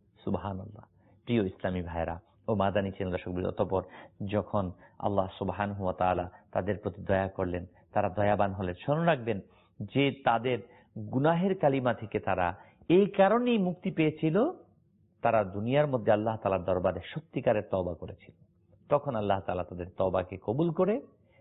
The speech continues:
তাদের চেহারা নুরানি করে দিলেন।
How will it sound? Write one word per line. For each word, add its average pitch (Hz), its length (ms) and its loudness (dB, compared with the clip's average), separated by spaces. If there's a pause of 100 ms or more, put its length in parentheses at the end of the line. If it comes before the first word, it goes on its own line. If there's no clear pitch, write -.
(120)
তাদের 110 360 2 (140)
চেহারা 104 440 2 (280)
নুরানি 127 560 4
করে 92 240 -2
দিলেন। 78 340 -8